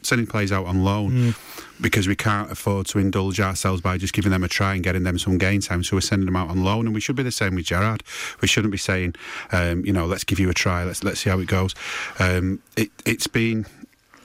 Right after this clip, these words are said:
Speaker 1: it, I don't know. It's, it's, it's too, it's too late in the season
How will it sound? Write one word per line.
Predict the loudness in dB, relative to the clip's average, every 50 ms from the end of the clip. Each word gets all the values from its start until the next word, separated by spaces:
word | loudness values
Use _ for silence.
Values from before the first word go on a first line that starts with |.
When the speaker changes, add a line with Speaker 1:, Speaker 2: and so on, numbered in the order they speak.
| -20 -20 -20 _ -20 -16 -8 -6
Speaker 1:
it, | -6 -6 -4 -2 0 0 0 0 0
I | 2
don't | 2 4 2
know. | 2 2
It's, | 0 -2 0
it's, | 0 0 0 0
it's | 0 0 0 0 -2
too, | -2 0 0 0 0 0
it's | -2 -4 -4 -4
too | -4 -2 0 2 2 0 0 -2 -6 -4
late | -2 0 2 2 2 0 -2 -2 -2
in | 0 0
the | 0
season | 0 0 2 2 2 2 2 2 2 2 0 -4